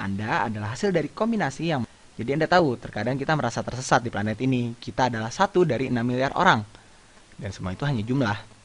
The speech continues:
Kita sudah merupakan hasil dari prestasi yang sangat hebat. Tetapi sekarang, dengan beberapa perbendaharaan kata yang keluar dari jalur, mari kita bicarakan sedikit tentang zigot dan bagaimana zigot dapat berubah menjadi orang.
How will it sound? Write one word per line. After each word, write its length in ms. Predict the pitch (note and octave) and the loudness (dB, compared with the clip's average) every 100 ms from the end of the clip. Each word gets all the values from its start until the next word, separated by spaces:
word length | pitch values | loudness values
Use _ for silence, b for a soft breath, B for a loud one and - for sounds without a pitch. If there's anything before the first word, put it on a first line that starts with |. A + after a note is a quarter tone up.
| - - - - - - | -20 -20 -20 -20 -20 -20
Kita 400 | - - G#2+ G#2 | -16 -6 -2 -2
sudah 240 | C3 C#3 B2+ | -2 0 2
merupakan 320 | C3+ D#3+ F3 | 2 0 0
hasil 400 | F3 G#3+ - B2+ | 2 0 0 -2
dari 240 | B2 A#2 | -2 -4
prestasi 480 | - A#2+ - G2 C#3 | -4 -6 -6 -6 -4
yang 80 | B2+ | -4
sangat 320 | B2 A#2 C#3 | -2 -4 -2
hebat. 240 | C#3 B2 - - - - - - - - - - - - | 0 0 -2 -20 -20 -20 -20 -20 -20 -20 -20 -20 -20 -14
Tetapi 300 | A#2 G#2+ B2 | -10 -8 -8
sekarang, 560 | - F#2 G#2 C3 F3 G3 | -8 -4 2 4 6 6
dengan 240 | C#3+ C3 | 4 4
beberapa 320 | B2+ D3 F#3 | 4 4 4
perbendaharaan 640 | G#3 F3 C#3+ C3+ C#3 A#2+ C#3 | 2 2 0 0 0 0 -2
kata 400 | - - B2+ A2+ | -4 0 0 0
yang 160 | A2 | -4
keluar 240 | A#2 A#2+ A#2 | -4 -4 -4
dari 160 | A2+ | -2
jalur, 400 | D3+ E3+ A2 C#3 - B B B B B - - | 2 2 2 0 -4 B B B B B -18 -4
mari 160 | G3 B3+ | -2 0
kita 160 | A#3 | 0
bicarakan 400 | E3+ D#3+ B2+ D3 | 0 2 0 0
sedikit 400 | D#3+ C3+ A2 D#3 | 0 -2 -2 -2
tentang 160 | A#2+ A#2 | -2 0
zigot 320 | A#2 G#2+ D3+ | -2 0 0
dan 320 | - F#3+ G#3+ | 2 4 6
bagaimana 400 | G3 D3 C3 C#3 | 4 4 2 0
zigot 240 | C#3+ A#2+ C3+ | 0 0 0
dapat 240 | B2 A#2 | 0 -4
berubah 400 | A#2 A#2 A2+ C#3 | -4 -2 0 0
menjadi 240 | C3 B2 - | 0 -2 0
orang. 320 | F#3 C3 | 4 4